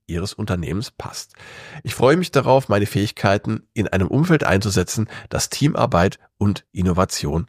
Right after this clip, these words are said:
fördert.“ Diese Antwort geht auf Eigenschaften des Unternehmens und auf Qualifikationen des Bewerbers ein und zeigt, dass diese sehr gut zusammenpassen. Sie enthält außerdem ein konkretes Beispiel. Ja, eine Frage, die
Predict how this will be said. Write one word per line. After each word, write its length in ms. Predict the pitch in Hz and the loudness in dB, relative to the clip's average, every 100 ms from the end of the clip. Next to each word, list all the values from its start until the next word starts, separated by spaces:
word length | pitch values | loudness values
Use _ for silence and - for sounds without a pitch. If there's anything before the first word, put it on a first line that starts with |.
| _ | _
fördert.“ 540 | - - 78 60 - - _ _ _ - - - - _ - | -6 2 2 0 -8 -18 _ _ _ -20 -20 -20 -20 _ 0
Diese 200 | 156 185 | 2 4
Antwort 300 | 143 147 127 | 4 2 2
geht 200 | 117 117 | 2 2
auf 200 | 101 - | 0 0
Eigenschaften 460 | 90 117 - 101 113 | 0 2 2 0 -2
des 100 | 101 | -2
Unternehmens 560 | 104 98 76 95 143 | -2 -2 0 2 0
und 300 | - 147 208 | 0 0 2
auf 120 | 143 - | 0 0
Qualifikationen 760 | 101 101 - 104 - 92 101 | 0 0 0 -2 0 2 2
des 140 | 104 - | 2 0
Bewerbers 480 | 85 73 73 - | 2 2 0 -2
ein 260 | - 107 165 - - - 147 | 0 2 2 -2 -14 -16 -2
und 160 | 127 - | -2 2
zeigt, 360 | 76 104 - - - - - | 2 2 0 -14 -20 -20 -2
dass 140 | 107 | 0
diese 260 | - 104 101 | 2 2 2
sehr 220 | 98 95 | 4 2
gut 260 | 101 98 - | 2 -2 -4
zusammenpassen. 800 | - 98 76 71 - - - - - - - | -4 0 0 -2 -6 -6 -10 -16 -20 -20 -12
Sie 160 | - | 2
enthält 400 | 120 113 117 - | 4 4 2 2
außerdem 460 | 80 101 113 110 117 | 0 2 4 2 2
ein 140 | - 107 | 0 -2
konkretes 640 | - 101 - 85 107 - - | -2 -6 -6 -6 -6 -10 -6
Beispiel. 600 | 87 71 82 - 78 - - _ _ _ _ _ - - - - _ _ _ _ - | -2 0 0 -4 -8 -8 -12 _ _ _ _ _ -20 -20 -20 -20 _ _ _ _ 0
Ja, 160 | 104 | 0
eine 280 | - 101 117 | 2 2 2
Frage, 360 | - 87 110 113 | 2 0 0 0
die 260 | 104 95 | -2 -4